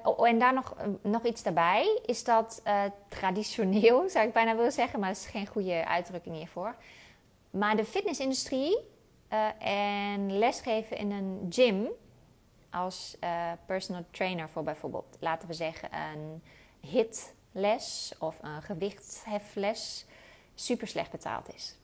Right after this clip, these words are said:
Dus als je als yogadocent daarin komt, dan, dan schrik je misschien zelfs wel. Ik schrok toen ik begon bij studio's, want ik dacht, dat kan niet waar zijn, dat dit het enige is wat docenten betaald krijgen in een studio.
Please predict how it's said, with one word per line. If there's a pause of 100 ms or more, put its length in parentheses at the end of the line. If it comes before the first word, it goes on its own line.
(140)
Dus
als
je
als
yogadocent
daarin
komt,
dan,
dan (1160)
schrik
je
misschien
zelfs
wel.
Ik
schrok (100)
toen
ik
begon
bij
studio's,
want
ik
dacht, (480)
dat
kan
niet
waar
zijn,
dat
dit
het
enige
is
wat (720)
docenten
betaald
krijgen
in
een
studio.